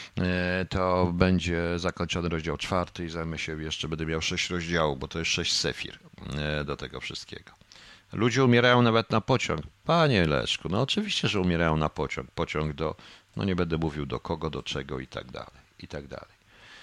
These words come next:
Mateusz, te szczepionki po prostu nie działają, ale jak już ta produkowali, to muszą sprzedać, ale się musi zgadać. To najprostsze wyjaśnienie, te szczepionki działają, tylko niestety nie działają na wszystkich. I,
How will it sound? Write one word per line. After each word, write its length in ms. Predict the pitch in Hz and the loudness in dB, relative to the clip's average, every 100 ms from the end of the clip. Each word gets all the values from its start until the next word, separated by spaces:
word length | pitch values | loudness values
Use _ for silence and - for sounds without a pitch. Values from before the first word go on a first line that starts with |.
| 104 104 | -14 -4
Mateusz, 480 | 95 104 113 92 85 | 0 2 4 2 0
te 120 | 120 | -2
szczepionki 440 | - 120 127 113 | -4 -2 2 2
po 100 | 113 | 0
prostu 260 | 110 113 110 | -4 -6 -4
nie 140 | 107 | -4
działają, 420 | 95 110 98 92 85 | -2 -2 0 -2 -2
ale 60 | |
jak 120 | 90 | -4
już 100 | - | -6
ta 120 | - 92 | -8 -6
produkowali, 540 | 92 90 - 92 92 | -8 -8 -8 -6 -6
to 100 | 87 | -6
muszą 200 | 85 87 | -6 -6
sprzedać, 400 | - 82 76 - | -8 -6 -6 -8
ale 120 | 78 82 | -8 -6
się 140 | 90 | -8
musi 180 | 80 87 | -8 -8
zgadać. 320 | 85 80 80 | -4 -2 -2
To 80 | 120 | 2
najprostsze 440 | 123 139 135 - | 4 4 2 2
wyjaśnienie, 500 | 123 110 - 139 120 | 2 2 0 -2 -4
te 100 | 98 | -2
szczepionki 480 | - 101 107 101 98 | -2 0 0 0 0
działają, 520 | 90 98 104 87 73 | 4 6 8 6 4
tylko 280 | - 82 85 | -4 -6 -4
niestety 440 | 82 - - - | -4 -4 -4 -2
nie 140 | 95 90 | -2 -2
działają 400 | 92 90 92 92 | 0 0 0 0
na 100 | 85 | -4
wszystkich. 560 | - 90 - - - - - - - - - | -6 -8 -10 -14 -20 -20 -18 -14 -14 -16 -6
I, 360 | 107 98 98 | 0 2 2